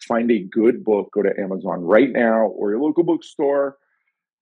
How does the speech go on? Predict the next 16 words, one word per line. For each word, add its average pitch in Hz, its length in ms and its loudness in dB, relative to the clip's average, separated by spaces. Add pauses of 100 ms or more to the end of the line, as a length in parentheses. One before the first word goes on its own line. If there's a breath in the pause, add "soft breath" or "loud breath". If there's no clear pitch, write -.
(260)
preferably 151 340 0
your 139 120 -2
local 127 280 -6
bookstore, 104 760 -8
and 110 160 -12
grab 104 280 -2
one 113 380 -2
of 151 140 0
those 131 200 0
books - 280 -10
that 117 140 -8
we 110 80 -10
mentioned 98 420 -12
and 90 100 -16
start 98 420 0
reading. 95 360 -6